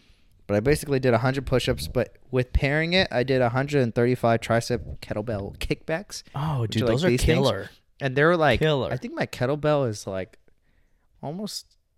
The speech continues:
Speaker 1: I think it's, like, sixteen pounds.
Speaker 2: Can you start over real quick? What was the workout?
Speaker 1: Hundred push-ups.
Speaker 2: Okay.
Speaker 1: But, like, it was, like, twenty and then, like,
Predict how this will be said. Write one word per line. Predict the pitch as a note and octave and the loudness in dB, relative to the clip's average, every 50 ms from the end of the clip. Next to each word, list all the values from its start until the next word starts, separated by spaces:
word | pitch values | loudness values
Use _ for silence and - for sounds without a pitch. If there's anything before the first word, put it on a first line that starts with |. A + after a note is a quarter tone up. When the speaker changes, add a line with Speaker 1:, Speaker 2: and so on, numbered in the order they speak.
| - - | -12 -8
Speaker 1:
I | |
think | C#3 E3+ | -8 -6
it's, | B3 C4+ | -6 -6
like, | F3 B2+ | -8 -10
sixteen | - - C3 B2+ - - - B2+ A#2 A2 | -8 -10 -10 -10 -12 -12 -12 -10 -10 -8
pounds. | - G2+ F2 F2+ F2 F2+ F#2+ - - - | -8 -8 -8 -8 -10 -12 -14 -16 -14 -10
Speaker 2:
Can | - C#3 | -6 -6
you | D3 | -6
start | - - C3+ C3+ C3 | -4 -2 -4 -2 -2
over | C3 C3+ C3+ C3+ | -2 -4 -4 -4
real | C3+ C#3 C#3+ | -4 -6 -6
quick? | - - D3+ D3 - | -6 -6 -8 -6 -6
What | C#3+ C#3+ | -6 -6
was | D3+ D#3 | -6 -4
the | D3+ | -4
workout? | D#3+ D#3+ - - F3+ - - _ _ - | -6 -6 -6 -8 -12 -12 -12 _ _ -8
Speaker 1:
Hundred | - - F3+ D#3 E3+ E3+ C#3+ | 0 2 2 2 2 2 2
push-ups. | - D3+ C#3 - D#3 D#3 - - - - - - | 0 0 2 2 -2 -4 -4 -8 -16 -16 -14 -16
Speaker 2:
Okay. | - - - _ _ _ _ _ _ _ _ _ - - | -16 -16 -18 _ _ _ _ _ _ _ _ _ -4 2
Speaker 1:
But, | C3+ B2 - | 2 2 4
like, | - A#2 A#2 | 4 2 4
it | A#2+ | 4
was, | B2 C3+ | 4 2
like, | C#3 A2 - | 2 0 -2
twenty | - C3+ B2 B2 B2 B2 B2 A#2+ - | -2 -2 0 0 0 0 -2 -2 -2
and | - A2+ G#2 | -4 -4 -2
then, | G#2 G2 F#2+ | -2 -2 -4
like, | F2+ E2 D#2+ | -4 -6 -8